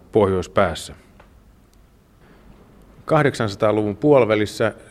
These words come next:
skottien valtakunta lähti laajentumaan.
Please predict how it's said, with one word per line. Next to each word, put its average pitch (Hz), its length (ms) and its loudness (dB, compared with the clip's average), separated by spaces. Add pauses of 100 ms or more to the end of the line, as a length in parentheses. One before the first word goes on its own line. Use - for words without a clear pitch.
skottien 101 680 -2
valtakunta 92 640 0
lähti 95 220 -4
laajentumaan. 82 720 0